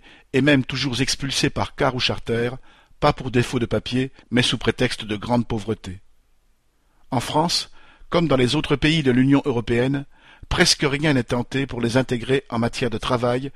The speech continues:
de scolarisation, de soins ou de logement. Par exemple,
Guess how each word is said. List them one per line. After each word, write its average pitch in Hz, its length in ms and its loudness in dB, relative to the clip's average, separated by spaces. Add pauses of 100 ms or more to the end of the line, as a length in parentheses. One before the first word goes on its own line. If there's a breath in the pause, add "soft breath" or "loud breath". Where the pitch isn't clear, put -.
(200 loud breath)
de 113 80 -4
scolarisation, 123 880 0 (260 loud breath)
de 123 120 -2
soins 131 360 0
ou 120 40 -6
de 117 100 -2
logement. 104 460 -4 (720)
Par 113 140 0
exemple, 147 460 0